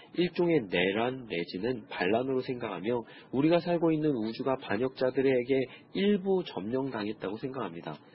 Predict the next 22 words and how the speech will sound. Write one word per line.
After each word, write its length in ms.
적들의 460
점령 400
지역, 340
이것은 600
현재 360
이 220
세상의 380
모습입니다. 800
기독교는 640
합법적인 680
왕이 500
이를테면 720
변장을 520
한 180
채 260
어떻게 440
이 280
지역에 440
상륙했는가에 1160
관한 400
이야기로서 720
우리 260